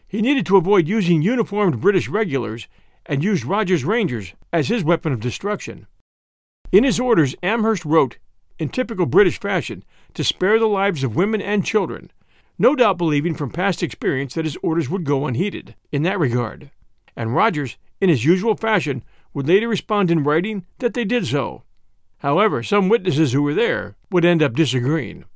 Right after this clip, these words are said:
Many more women and children died in that attack than survived. The Jesuit mission there at Saint Francis was known to have some valuables,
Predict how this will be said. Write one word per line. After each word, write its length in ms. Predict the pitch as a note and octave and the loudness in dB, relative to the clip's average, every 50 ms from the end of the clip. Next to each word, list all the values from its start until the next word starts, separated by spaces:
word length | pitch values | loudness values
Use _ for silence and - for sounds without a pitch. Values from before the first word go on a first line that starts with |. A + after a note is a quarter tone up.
| - - - - _ _ - - - | -20 -20 -20 -20 _ _ -20 -14 -4
Many 300 | C#3 D#3+ A#3+ B3+ A3+ E3+ | 0 2 2 4 4 4
more 260 | E3+ G3+ A3+ G#3+ F#3 | 4 4 2 2 2
women 320 | D3+ D3+ F#3 G3 F#3 E3 | 4 4 4 4 4 4
and 140 | C#3 B2+ A2 | 2 2 0
children 420 | - G3 F#3+ F3 C#3 C3 B2+ A#2 | 0 0 0 0 0 0 -2 -2
died 280 | G#2+ C3 E3 F3 D#3 B2+ | 0 0 0 0 0 0
in 80 | A#2+ A#2 | 0 0
that 140 | A#2+ A2 | -2 -2
attack 460 | G#2+ - - C#3 B2+ A2+ - - - _ _ _ | -4 -4 -4 -4 -4 -4 -6 -10 -16 _ _ _
than 160 | - C#3 A#2+ A2 | -6 -4 -4 -2
survived. 600 | - C#3 A#2 B2 C3 A#2 G#2 F#2 - C#2+ B2 A2+ _ _ _ _ _ - _ _ _ _ _ _ _ _ _ - | -4 -6 -4 -2 -2 -4 -4 -6 -10 -16 -20 -20 _ _ _ _ _ -20 _ _ _ _ _ _ _ _ _ -8
The 80 | - C3+ | -6 -4
Jesuit 440 | A2 A#2 - A#3 A3+ A#3 A#3+ G#3+ | 2 4 4 4 4 2 -2 -4
mission 300 | E3+ F3+ A#3 - - F#3+ | -2 -2 -2 0 0 0
there 140 | E3+ E3+ F3+ | 2 2 2
at 100 | F3 C3+ | 0 0
Saint 260 | - F#3+ F3+ D#3+ - | 0 0 0 0 0
Francis 440 | - G#3+ A#3+ A3+ - - D3+ A#2+ - | -2 -2 -2 -2 -2 -2 -4 -4 -2
was 160 | C#3+ C3 G2+ | -4 -4 -2
known 180 | C#3+ F3 F3+ F3+ | 0 0 0 0
to 60 | D#3 | 0
have 180 | C#3 D#3+ F3 D#3+ | 0 -2 -2 -2
some 160 | - F#3+ E3 | -2 -4 -4
valuables, 580 | D#3 G#3 A#3 A3 F#3 C#3+ A2+ F#2+ - - - | -4 -4 -2 -2 -2 -2 -2 -6 -10 -10 -16